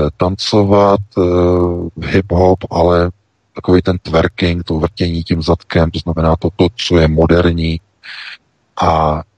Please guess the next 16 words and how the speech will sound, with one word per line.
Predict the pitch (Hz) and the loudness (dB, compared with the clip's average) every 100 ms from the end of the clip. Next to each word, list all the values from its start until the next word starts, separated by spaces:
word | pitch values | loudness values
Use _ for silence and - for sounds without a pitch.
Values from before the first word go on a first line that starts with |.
| _ | _
eh, | 90 95 - | -14 -14 -6
ty, | - 90 85 85 | 0 4 4 2
eh, | - 87 90 | -4 -12 -14
v | - | -6
podstatě | 95 - 101 104 95 85 - _ _ _ _ _ | -4 0 2 4 2 2 -6 _ _ _ _ _
taneční | - 92 104 - 104 | -2 0 0 -2 -4
pohyby, | 90 95 107 110 87 85 | 0 2 2 4 2 2
když | 80 78 | 0 -2
ona | 85 87 | -2 -2
chce | 85 - | -2 -2
vlastně | 90 85 90 | -2 -2 -2
vstoupit | - - 90 104 90 85 | -4 0 0 2 2 2
do | 82 | 0
té, | - 82 78 76 76 _ _ _ - | 2 2 4 2 0 _ _ _ -6
eh, | 87 85 | -2 0
dívčí | 85 87 - - 92 80 | 2 2 2 0 2 2